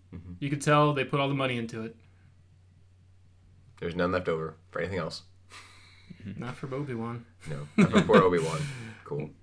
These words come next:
Speaker 1: So maybe just behind the scenes really quick on the show's production. Um, again, pretty confused as to why this was even chosen to be a show. But, uh,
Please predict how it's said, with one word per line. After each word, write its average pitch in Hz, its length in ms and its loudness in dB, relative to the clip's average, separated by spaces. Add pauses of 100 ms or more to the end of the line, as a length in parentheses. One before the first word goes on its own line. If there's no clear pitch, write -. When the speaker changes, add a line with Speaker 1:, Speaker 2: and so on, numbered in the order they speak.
(460)
Speaker 1:
So 156 280 10
maybe 220 220 10
just 190 200 6 (200)
behind 151 320 10
the 143 60 10
scenes 107 420 4
really 95 140 6
quick 87 280 2 (120)
on 87 180 2
the 78 80 -2
show's 87 280 0
production. 78 600 -4 (320)
Um, 76 540 -4 (680)
again, 123 440 4 (280)
pretty 202 440 6
confused 127 960 0
as 107 200 2
to 117 100 -6
why 92 280 6
this 98 360 -2
was 87 180 -4
even 80 400 -2 (200)
chosen 92 340 0
to 92 60 -4
be 92 100 0
a 90 60 0
show. 104 320 2 (1500)
But, 95 240 8
uh, 85 400 6